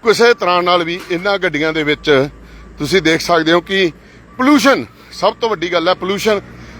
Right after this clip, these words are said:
ਮੋਬਾਈਲ ਡੁੱਲ ਰਿਹਾ ਹੈ, ਸੜਕ ਦੇ ਉੱਤੇ ਗੱਡਾਂ, ਗੱਡੀਆਂ ਦੀ ਕਟਿੰਗ ਹੋ ਰਹੀ ਹੈ। ਆਹ ਦੇਖੋ, ਇਹਨਾਂ ਨੂੰ ਕੱਟ ਕੇ ਇਹਦੇ ਉੱਤੇ ਇੱਕ ਹੋਰ ਗੱਡੀ ਧਰੀ ਜਾਏਗੀ।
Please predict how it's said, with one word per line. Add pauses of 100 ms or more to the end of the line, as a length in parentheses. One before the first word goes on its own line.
(200)
ਮੋਬਾਈਲ
ਡੁੱਲ
ਰਿਹਾ
ਹੈ, (280)
ਸੜਕ
ਦੇ
ਉੱਤੇ
ਗੱਡਾਂ, (160)
ਗੱਡੀਆਂ
ਦੀ (100)
ਕਟਿੰਗ
ਹੋ
ਰਹੀ
ਹੈ। (460)
ਆਹ
ਦੇਖੋ, (360)
ਇਹਨਾਂ
ਨੂੰ
ਕੱਟ
ਕੇ (120)
ਇਹਦੇ
ਉੱਤੇ
ਇੱਕ (160)
ਹੋਰ
ਗੱਡੀ
ਧਰੀ
ਜਾਏਗੀ।